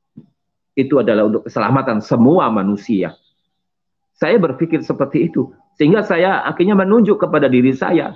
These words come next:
alangkah bodohnya saya. Selama ini kau nggak ngerti bahwa Yesus itu, yang di Al-Quran ditulis nab-, sebagai, dianggap sebagai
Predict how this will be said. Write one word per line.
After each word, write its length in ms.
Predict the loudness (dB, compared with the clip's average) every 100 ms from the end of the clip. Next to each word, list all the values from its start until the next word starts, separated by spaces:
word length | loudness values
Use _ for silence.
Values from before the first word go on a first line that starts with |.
| -12
alangkah 400 | -4 -4 -4 -6
bodohnya 560 | -4 -4 -4 -6 -8 -12
saya. 200 | -12 -20 _ _ _ _ _ _ _ -4
Selama 320 | -2 -2 -2
ini 240 | -2 -2
kau 240 | -2 -4 -4
nggak 240 | -6 -2
ngerti 480 | -2 -2 0 2 2
bahwa 240 | 2 2
Yesus 560 | 2 4 2 0 -4 -4
itu, 320 | -8 -8 -18 _ _ _ _ _ -4
yang 160 | -2
di 80 | -2
Al-Quran 400 | -2 -2 -2 0
ditulis 320 | -2 0 -2
nab-, 320 | -2 -6 -6
sebagai, 320 | -4 -2 -2 -2
dianggap 400 | -2 0 -2 -4
sebagai 320 | -4 -2